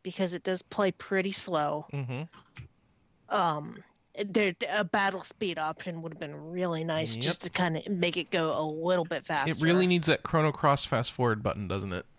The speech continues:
Speaker 1: Yeah.
Speaker 2: But then again, most
Speaker 1: Yeah.
Speaker 2: games do. <laughs>
Speaker 1: Well, and, and be-, bear in mind, I'm kinda sp-, I've been playing,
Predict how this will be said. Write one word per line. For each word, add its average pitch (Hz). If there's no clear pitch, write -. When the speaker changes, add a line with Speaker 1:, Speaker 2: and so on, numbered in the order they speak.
Speaker 1:
Yeah. 156
Speaker 2:
But 151
then 175
again, 143
most 123
Speaker 1:
Yeah. 123
Speaker 2:
games 71
do. 101
<laughs> 170
Speaker 1:
Well, 311
and, 294
and 262
be-, 294
bear 294
in 262
mind, 240
I'm 202
kinda 233
sp-, -
I've 214
been 214
playing, 202